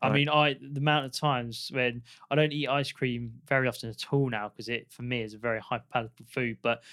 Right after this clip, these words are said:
Speaker 1: back in the day, I, again, uh, it's kinda like cheese for me. Ice cream was very addictive. And I would, I would keep eating, keep eating, keep eating, and I, I'd, I'd get to the point where I don't get full, I get sick. Because
Speaker 2: Yes.
Speaker 1: I've, I've, I've, I, it's not
Speaker 2: You're
Speaker 1: filling me
Speaker 2: fatigued
Speaker 1: up,
Speaker 2: and now
Speaker 1: it's
Speaker 2: longer like,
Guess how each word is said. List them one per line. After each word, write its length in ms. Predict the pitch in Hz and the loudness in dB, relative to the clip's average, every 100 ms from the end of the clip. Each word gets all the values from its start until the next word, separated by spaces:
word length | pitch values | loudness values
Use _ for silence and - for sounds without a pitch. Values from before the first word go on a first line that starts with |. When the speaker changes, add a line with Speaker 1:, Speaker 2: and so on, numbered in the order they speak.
| - - | -20 0
Speaker 1:
back 200 | 135 - | 0 0
in 40 | |
the 80 | 120 | -4
day, 260 | 117 127 117 | 2 2 4
I, 140 | 113 | 0
again, 500 | 117 127 113 110 117 - _ - | 0 0 0 -4 -12 -18 _ -20
uh, 180 | - - | -18 -16
it's 140 | - - | -16 -8
kinda 160 | 131 | -6
like 120 | 113 113 | -6 -2
cheese 400 | - 156 147 131 | 2 4 4 0
for 120 | - | -6
me. 260 | 117 107 113 | -8 -6 -4
Ice 200 | 117 - | -4 -4
cream 180 | 123 | -8
was 100 | 117 | -8
very 340 | 107 123 117 110 | -4 0 0 0
addictive. 520 | 123 135 - 113 107 _ - - - - - _ _ _ _ _ _ | -2 -4 -4 -8 -8 _ -20 -20 -20 -20 -20 _ _ _ _ _ _
And 680 | 143 131 123 120 120 120 - - _ | 2 4 4 2 -4 -6 -8 -12 _
I 200 | 151 135 131 | 2 4 2
would, 400 | 127 123 123 - - | 2 2 2 -2 -2
I 100 | 131 | 0
would 200 | 127 - | -2 -6
keep 200 | - 117 | -10 -4
eating, 280 | 120 139 113 - | -2 -2 -6 -10
keep 180 | 117 131 | -4 -2
eating, 200 | 131 113 | -2 -4
keep 160 | 127 | -4
eating, 160 | 131 131 | -2 -2
and 80 | 131 | 0
I, 260 | 127 135 135 | 0 2 0
I'd, 100 | 123 | -2
I'd 140 | 127 | 0
get 180 | 143 123 | 0 -2
to 60 | - | -8
the 60 | |
point 320 | - - 143 127 | -6 0 0 0
where 140 | 123 | -2
I 80 | 120 | 0
don't 200 | 135 139 | -2 -2
get 160 | 127 | -6
full, 300 | - - 139 113 | -6 -2 0 -2
I 60 | |
get 160 | 110 - | -6 -6
sick. 360 | - 131 - - | -2 -2 -4 0
Because 400 | 127 123 110 135 | 6 6 6 2
Speaker 2:
Yes. 180 | 135 - | 0 -2
Speaker 1:
I've, 120 | 135 123 - | -6 -6 -6
I've, 140 | 127 117 - _ _ _ _ - | -6 -6 -16 _ _ _ _ -8
I've, 140 | 131 139 | -6 -4
I, 40 | |
it's 140 | 139 170 | -2 4
not 80 | |
Speaker 2:
You're 100 | 139 | 4
Speaker 1:
filling 200 | 139 165 | 8 8
me 300 | 156 147 170 | 8 8 10
Speaker 2:
fatigued 20 | 160 | 10
Speaker 1:
up, 200 | 139 135 | 8 6
Speaker 2:
and 160 | 131 | 6
now 180 | 135 143 | 8 8
Speaker 1:
it's 60 | 139 | 8
Speaker 2:
longer 240 | 135 131 | 6 6
like, 180 | 127 131 | 6 6